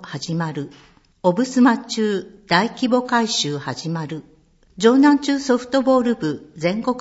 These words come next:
大会出場。荒川グリーングリーン、内閣総理大臣表彰を受賞。本田陸上競技部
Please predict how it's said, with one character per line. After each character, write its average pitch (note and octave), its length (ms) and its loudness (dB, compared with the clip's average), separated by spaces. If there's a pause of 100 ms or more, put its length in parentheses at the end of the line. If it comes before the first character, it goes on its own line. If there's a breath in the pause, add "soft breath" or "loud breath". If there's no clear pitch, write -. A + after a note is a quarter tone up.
大 A3 220 -2
会 C#3 280 -4
出 - 340 -12
場。 C#3 420 -10 (460)
荒 G#3+ 240 2
川 C4 320 4
グ G#3 180 0
リ A3 140 2
ー C4+ 60 6
ン C4 120 4
グ A#3 140 0
リ A3 120 -2
ー E3+ 60 -2
ン、 - 240 -6 (400)
内 G#3+ 200 2
閣 C4+ 260 -2
総 C4 240 0
理 C4+ 120 0
大 A#3+ 240 0
臣 D3+ 400 -4
表 A3+ 180 -2
彰 A3 200 0
を G#3+ 120 0
受 E3 220 -8
賞。 D3+ 500 -10 (480)
本 C4+ 220 2
田 C#4+ 120 2
陸 C4+ 280 -2
上 C4+ 220 2
競 B3+ 260 2
技 A#3+ 160 2
部 D3+ 420 -8